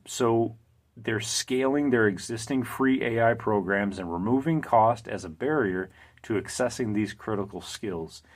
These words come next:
Three new initiatives are that they're gonna have eight new and free A I and generative A I courses. As you know, Chat G P T also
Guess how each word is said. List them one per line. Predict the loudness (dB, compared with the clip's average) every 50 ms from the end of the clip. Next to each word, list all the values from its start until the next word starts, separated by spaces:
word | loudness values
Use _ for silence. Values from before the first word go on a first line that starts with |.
| -20 -20 -20 _ _ _ _ _ _ _ _ _
Three | -12 -4 0 0 2 2 2
new | 2 2 2 2 2
initiatives | 2 2 0 -2 -2 -4 -4 -4 -4 -4 -4 -8 -8
are | -4 0 2 2 2 2 0 -2 -6 -12 _ _ _ _ _ _ _ _ -12
that | -10 -6
they're | -2 -2 0
gonna | 2 2 2 2 2
have | 2 2 2 2 0 -2 -10 _ -6
eight | -2 0 0 0 -2 -2 -4
new | 0 2 4 4 4 2
and | 0 -4 -6 -6
free | -6 -4 0 2 2 2 2 0 -2 -4
A | -4 -2 -2 -2 0
I | 0 0 2 2 2 0
and | -2 -4 -8 -10 -10
generative | -10 -10 -8 -4 -2 0 0 0 2 0 -2 -2 -4 -10 -12
A | -8 -6 -4 -2 0
I | 0 0 -2 -4
courses. | -6 -6 -6 -6 -6 -6 -8 -10 -14 -14 -16 -18 -18 -18 _ _ _ _ _ _ -20 -20 -20 _ _ _ _ _ _ _ _ -4
As | -2 -2 0 0 0 0
you | 2 4
know, | 6 6 8 8 6 6 4 2 -2 -8
Chat | -8 -4 0 0 0 0 -2
G | -8 -10 -10
P | -8 -8 -10
T | -10 -8 -6 -4 -2 -2 -2 -2 -6 _
also | -2 0 2 2 0 0 -2 -2 0 0 2 2 0 -2